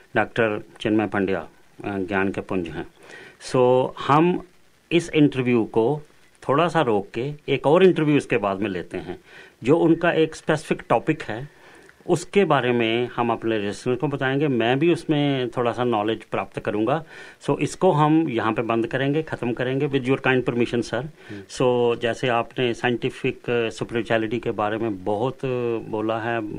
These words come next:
Speaker 1: YouTube में लगा है, मैं भी सुन के बहुत प्रभावित हूँ। आप, आज मैं आपसे, अ, face to face उसकी बात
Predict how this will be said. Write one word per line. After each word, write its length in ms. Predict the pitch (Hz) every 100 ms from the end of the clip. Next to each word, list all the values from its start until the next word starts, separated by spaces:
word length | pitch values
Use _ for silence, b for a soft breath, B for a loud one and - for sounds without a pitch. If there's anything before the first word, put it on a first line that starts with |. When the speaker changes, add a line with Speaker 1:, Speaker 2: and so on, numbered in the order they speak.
| 113
Speaker 1:
YouTube 380 | 101 107 117 104
में 100 | 113
लगा 340 | 107 104 110 104
है, 260 | 107 101 B B B -
मैं 160 | 120 117
भी 100 | 131
सुन 200 | 131 123
के 80 | 123
बहुत 260 | 117 120
प्रभावित 440 | 135 110 107 123 120
हूँ। 240 | 123 147
आप, 380 | 123 123 135 147 - -
आज 300 | 117 139 143
मैं 180 | 147 135
आपसे, 540 | 123 127 - 123 104 120 b b b 127
अ, 80 | 117
face 240 | 147 139
to 140 | 156
face 280 | 139 131 117
उसकी 180 | 123 131
बात 260 | 113 113